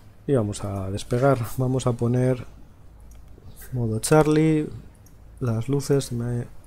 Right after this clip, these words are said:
quitamos taxi, beacon y strobe.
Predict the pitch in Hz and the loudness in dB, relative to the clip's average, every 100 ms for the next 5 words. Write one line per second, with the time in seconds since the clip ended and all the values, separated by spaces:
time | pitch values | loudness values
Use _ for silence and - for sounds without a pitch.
0 | - - - - - - - - 120 127 | -18 -20 -20 -20 -20 -20 -18 -12 -8 -6
1 | 120 117 113 - 147 139 - 143 139 143 | -4 -4 -6 -2 0 0 -2 -2 0 0
2 | 135 131 131 135 135 131 135 139 139 - | -2 -4 -6 -6 -4 -6 -8 -6 -6 -8
3 | 127 - - - | -12 -14 -8 -8